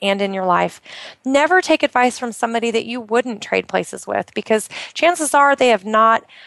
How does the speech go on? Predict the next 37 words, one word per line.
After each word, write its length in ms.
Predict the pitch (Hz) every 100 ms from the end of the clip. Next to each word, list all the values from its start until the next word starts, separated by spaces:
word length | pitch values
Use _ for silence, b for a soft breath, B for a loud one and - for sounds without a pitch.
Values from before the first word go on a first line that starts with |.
| B B
walked 680 | 208 185 208 226 233 - - _ _ _ _
the 100 | 214
walk 320 | 208 208 202
that 100 | -
you 120 | - 202
want 160 | 208
to 60 | 196
have. 380 | 240 359 185 - _
Maybe 300 | 226 233 262
they 80 | 254
haven't 340 | 226 262 240
reached 300 | 220 240 -
that 180 | 190 196
level 260 | 208 202 214
in 120 | 208
their 100 | 196
business. 560 | 196 180 196 190 190 - B B
Maybe 180 | 226 233
they 100 | 277
haven't 340 | 247 269 262 240
done 180 | 240
the 80 | 254
things 300 | - 214 214
that 120 | 208
you 80 | 202
want 220 | 196 190
to 40 | 185
do. 320 | 175 175 170 - _ _ _ _ _ -
So 140 | - 262
if 180 | 240 294
you've, 220 | 339 - B B
if 140 | - 262
you've 140 | 339
got 180 | 339 294
a 60 | 254
big 200 | 254 214
dream, 440 | 226 220 180